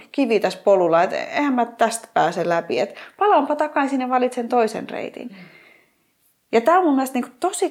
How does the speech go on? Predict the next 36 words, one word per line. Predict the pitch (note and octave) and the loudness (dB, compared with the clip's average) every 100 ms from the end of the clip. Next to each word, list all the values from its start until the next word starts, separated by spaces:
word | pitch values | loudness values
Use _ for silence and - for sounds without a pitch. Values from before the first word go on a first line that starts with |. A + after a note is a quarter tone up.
| - | -2
tärkeä | D4+ F4 E4 - G#3 | -2 0 -2 -2 0
oivallus, | G#3+ A3+ F#3+ E3+ E3 F3+ - - - | 4 4 4 2 0 -4 -10 -6 -2
koska | G#3+ - | 0 0
niinku | G#3+ G#3+ A3+ | 0 4 4
omassa | D4+ D#4+ - B3 | 4 2 0 -4
työssäni | B3 C#4+ D4 D4 G#3 | 2 4 4 2 -2
mä | G3+ G3 | 0 -2
esimerkiksi | G3 G3 G#3 - | -2 -4 -6 -4
kohtaan | - A3 A3 F3 E3+ E3 | 0 2 2 0 0 0
ihmisiä, | F3 E3+ F3 D#3+ | -4 -4 0 0
jotka | E3 E3+ - - - | 0 -2 -4 -14 -4
saattaa | - F3 F3 E3+ | 0 2 2 0
sanoa, | E3+ E3+ E3 D#3 | 2 0 0 0
että | C#3 - | -2 -4
kun | E3+ C3+ - - - | -10 -10 -12 -18 -6
nyt | G#3+ G3 - - | -2 -2 -4 -10
minä | - F#3 F3 | -6 0 0
ymmärrän, | F3 E3+ D#3+ D#3 | 2 0 0 -2
että | E3 - | -2 0
ei | G3 F#3+ | 2 2
tää | E3+ | 0
ole | F3 | -2
se | - | -2
ura, | E3 F3 D#3+ | -2 0 -2
mitä | D#3+ E3 | 0 -2
mä | E3 | -2
haluan | E3 D#3+ D#3 | -4 -2 -2
tehdä. | D#3 E3+ D#3+ - | -2 -4 0 0
Ja, | A#2 - - - - - | 0 -2 -6 -18 -14 -4
mutta | G3 G3+ | -2 2
mä | A3 | 2
oon | A3+ | 2
tätä | G#3+ F#3 | 0 -2
nyt | F3 | -4
niin | F3+ E3+ | -4 -4
kauan, | E3 D#3 D#3 | 0 2 0